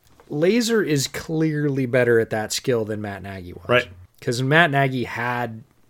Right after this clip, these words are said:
Speaker 1: again, the full <laughs> playbook at his disposal. He wrote it. Uh,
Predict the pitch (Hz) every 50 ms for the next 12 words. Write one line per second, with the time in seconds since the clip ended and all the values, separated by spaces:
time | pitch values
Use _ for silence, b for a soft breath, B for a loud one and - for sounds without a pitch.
0 | _ _ - 123 110 139 135 123 110 98 92 - _ _ - - - - 165 196
1 | 160 - - - 196 170 165 170 143 165 156 147 139 123 - 120 - - - 151
2 | 160 170 170 185 175 151 - 123 110 104 123 139 160 170 165 160 - - B B
3 | B B B B B B B B _ - 120 120 113 107 107 110